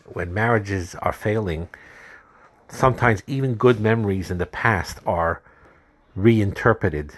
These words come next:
to be negative when really they were good memories. And, um, so that's a very important thing to know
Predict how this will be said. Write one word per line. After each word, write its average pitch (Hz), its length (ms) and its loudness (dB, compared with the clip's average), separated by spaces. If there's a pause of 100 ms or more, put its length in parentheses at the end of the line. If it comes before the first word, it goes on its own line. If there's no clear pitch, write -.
(120)
to - 100 -6
be 90 140 -4
negative 90 540 -2
when 90 160 -4
really 113 300 2
they 110 120 2
were 104 140 0
good 113 320 0
memories. 110 640 -4 (1800)
And, 92 520 2
um, 90 540 2 (920)
so - 120 2
that's 113 180 4
a 127 60 2
very 104 520 2 (680)
important 95 540 -2
thing 78 360 -6 (760)
to - 120 0
know 85 360 -2